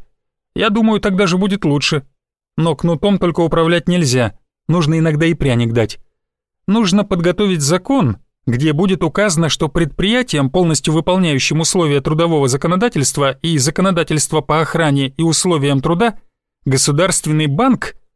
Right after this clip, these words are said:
будет выдавать кредиты по льготной ставке в два раза меньшей, чем стандартная ставка, но только под залог имущества. Просто так раздавать деньги нельзя.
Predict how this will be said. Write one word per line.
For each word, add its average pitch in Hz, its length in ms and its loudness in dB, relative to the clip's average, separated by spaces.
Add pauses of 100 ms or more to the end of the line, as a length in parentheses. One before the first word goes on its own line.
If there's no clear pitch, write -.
будет 202 340 0
выдавать 175 400 0
кредиты 175 460 0
по 170 100 -2
льготной 165 440 0
ставке - 440 -2
в 120 80 -4
два 147 240 0
раза 196 240 0
меньшей, 147 540 0 (220)
чем 165 220 0
стандартная 151 600 0
ставка, - 500 -4 (260)
но 208 180 2
только 214 300 -2
под 185 180 0
залог 156 320 0
имущества. 123 580 -2 (600)
Просто 151 380 0
так 208 220 -4
раздавать 147 420 0
деньги 120 440 0 (180)
нельзя. 131 580 0